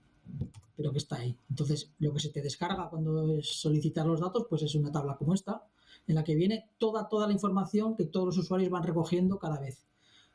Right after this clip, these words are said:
Por eso es tan importante. Aquí luego podremos filtrar, pues, si la lista es completa o es incompleta, si, cuántos kilómetros se han andado. Por ejemplo, en muchos casos hay gente que anda demasiados kilómetros,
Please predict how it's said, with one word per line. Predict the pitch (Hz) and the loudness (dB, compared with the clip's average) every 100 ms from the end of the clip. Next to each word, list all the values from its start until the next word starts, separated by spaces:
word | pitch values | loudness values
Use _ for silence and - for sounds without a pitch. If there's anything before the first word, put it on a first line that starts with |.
| _ | _
Por | 143 | -2
eso | 151 | 0
es | 156 | 0
tan | 170 | 0
importante. | 160 170 165 190 165 | 0 0 2 0 0
Aquí | 147 175 190 | 0 2 4
luego | 185 170 185 | 4 0 0
podremos | 160 160 160 | 0 0 0
filtrar, | - 156 160 170 190 | 0 -2 0 -2 -2
pues, | 156 | -2
si | - | 0
la | 151 | 0
lista | 147 151 | 0 -2
es | 151 | -4
completa | 160 147 156 156 | -2 0 0 -2
o | |
es | 147 | 0
incompleta, | 151 175 170 220 202 190 190 196 - _ _ | 0 2 2 2 0 -2 -2 -2 -6 _ _
si, | - 170 156 151 151 151 - _ | -6 -2 2 2 0 -2 -10 _
cuántos | 175 170 165 | -4 -4 -4
kilómetros | 170 165 160 160 | -2 0 0 -2
se | 156 | -2
han | 151 | 0
andado. | 151 196 202 | 2 0 -2
Por | 156 | -2
ejemplo, | 151 165 170 | 0 2 2
en | 170 | -2
muchos | 165 170 | -2 -4
casos | 170 175 | -4 0
hay | 170 | 0
gente | 170 165 175 | 0 0 0
que | 175 | 0
anda | 170 | 0
demasiados | 156 151 165 165 | 2 0 0 0
kilómetros, | - 175 185 175 185 208 | 2 0 0 -2 -4 -4